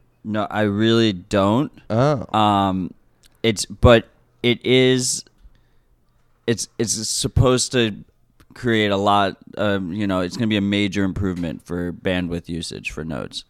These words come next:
Speaker 2: Okay.
Speaker 1: That's, that's what I know so far right now.
Speaker 2: Mm-hmm.
Speaker 1: Um, Bitcoin Magazine dropped, like, a pretty good
Speaker 2: Explainer.
Speaker 1: post on it, but they dropped it, like, right before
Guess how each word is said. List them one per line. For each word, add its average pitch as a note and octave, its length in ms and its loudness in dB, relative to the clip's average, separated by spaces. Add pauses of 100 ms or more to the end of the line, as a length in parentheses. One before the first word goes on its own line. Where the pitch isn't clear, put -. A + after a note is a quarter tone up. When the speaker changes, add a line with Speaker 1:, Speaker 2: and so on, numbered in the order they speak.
Speaker 2:
Okay. D#2 200 -6 (500)
Speaker 1:
That's, G#2+ 400 0 (120)
that's C3+ 320 4
what B2 180 2
I A2 100 6
know G2 260 0
so F#2 200 -4
far E2+ 300 -4
right D#2+ 200 -6
now. C2+ 340 -10
Speaker 2:
Mm-hmm. F2+ 720 -12
Speaker 1:
Um, F#2 600 -2 (200)
Bitcoin A#2+ 400 2
Magazine A2+ 520 0
dropped, G2 320 0
like, F#2 180 -2
a F#2 40 -4
pretty G2 340 -2
good F#2+ 560 2 (1400)
Speaker 2:
Explainer. A2+ 300 4
Speaker 1:
post A2+ 220 2
on B2 220 6
it, D3+ 240 -2
but G#2 140 -2
they G#2 100 2
dropped G2+ 440 2
it, G#2+ 80 0
like, F#2+ 240 2
right F#2+ 300 2
before F#2+ 720 -2